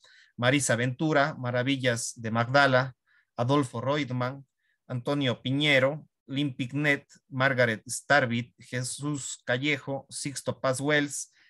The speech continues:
Mestre Irineo. Muchos de estos maestros hablan sobre el Maestro Jesús, eh, sobre, eh, la vida de los apóstoles,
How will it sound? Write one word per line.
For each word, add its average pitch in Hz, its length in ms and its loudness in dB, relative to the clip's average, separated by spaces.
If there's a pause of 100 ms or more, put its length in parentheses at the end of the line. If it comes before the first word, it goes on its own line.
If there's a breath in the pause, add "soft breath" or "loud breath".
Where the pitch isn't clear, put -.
(160 soft breath)
Mestre 135 680 -2
Irineo. 120 640 0 (680 soft breath)
Muchos 196 280 -2
de 139 60 -2
estos 117 380 -4
maestros 151 800 2 (320)
hablan 143 440 2
sobre 104 560 -4
el 98 100 -10
Maestro 120 480 0
Jesús, - 640 -4 (1500)
eh, 104 920 -4
sobre, 139 960 4
eh, 101 680 -6
la 110 160 2
vida 127 540 4 (1120)
de 107 80 -4
los 104 160 0
apóstoles, 127 960 2